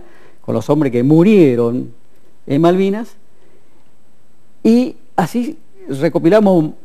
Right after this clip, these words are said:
muchas, eh, testimonios que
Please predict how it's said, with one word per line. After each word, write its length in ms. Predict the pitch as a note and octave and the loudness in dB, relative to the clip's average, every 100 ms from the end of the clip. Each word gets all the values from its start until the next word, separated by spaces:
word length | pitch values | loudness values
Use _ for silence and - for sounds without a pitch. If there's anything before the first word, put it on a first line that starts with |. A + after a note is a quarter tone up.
| - | -2
muchas, 760 | E3 B3+ C4+ - C#3+ - - - | 4 4 4 0 -2 -2 -12 -12
eh, 760 | G#2+ A2+ A2 G2 F#2+ F#2 F2 E2 D#2+ - - - - - - | -8 -6 -4 -6 -8 -8 -10 -12 -14 -14 -16 -16 -16 -14 0
testimonios 960 | D#3 - F3 G3 G#3+ F#3 F3+ F#3 G#3 - - - - | 0 2 4 6 8 6 4 2 -2 -8 -14 -16 -10
que 120 | C3 | -8